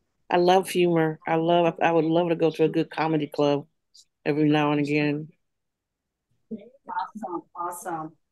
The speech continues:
Speaker 2: I absolutely love, adore, and cherish my family. They are my everything. I love um, the vacationing,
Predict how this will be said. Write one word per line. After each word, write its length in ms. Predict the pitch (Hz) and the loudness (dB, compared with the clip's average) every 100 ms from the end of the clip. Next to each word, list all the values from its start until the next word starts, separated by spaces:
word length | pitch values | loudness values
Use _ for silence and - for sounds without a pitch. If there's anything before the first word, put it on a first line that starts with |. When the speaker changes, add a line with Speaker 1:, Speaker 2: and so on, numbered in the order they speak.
| _ _ - | _ _ -2
Speaker 2:
I 360 | 214 220 226 - - | 2 4 2 -2 -6
absolutely 920 | 233 254 - - 247 240 226 226 214 | -2 -2 -4 -6 -4 2 2 2 0
love, 380 | 208 220 220 214 226 - - - - | -4 -4 -4 -6 -8 -10 -12 -20 -6
adore, 560 | 208 202 202 202 190 185 | -2 0 0 0 -4 -6
and 360 | 180 175 175 | -4 -4 -4
cherish 760 | - - 208 196 190 185 185 - | -8 -8 -2 0 0 0 -4 -6
my 200 | 170 160 | -4 -4
family. 760 | - 170 160 156 156 151 156 - | -8 -8 -6 -6 -6 -8 -8 -4
They 280 | 175 180 | -2 0
are 300 | 175 165 165 | 2 2 2
my 240 | 165 160 160 | 0 -2 -4
everything. 960 | 165 170 180 190 190 185 185 190 202 202 _ _ _ _ _ _ | -6 -4 -4 -4 -8 -8 -6 -6 -8 -10 _ _ _ _ _ _
I 600 | 180 180 185 185 185 180 180 - | -2 2 2 2 0 -4 -6 -14
love 720 | 185 190 202 214 214 214 214 226 226 _ _ _ _ _ - | -12 2 4 6 4 2 0 -4 -8 _ _ _ _ _ -6
um, 480 | 190 185 175 170 - _ | -4 -2 -4 -6 -10 _
the 500 | 202 196 185 175 175 - - | -6 -6 -6 -10 -12 -16 -2
vacationing, 1040 | 220 214 226 226 220 - 202 165 147 | 0 0 -2 -2 -2 -4 -2 -2 -4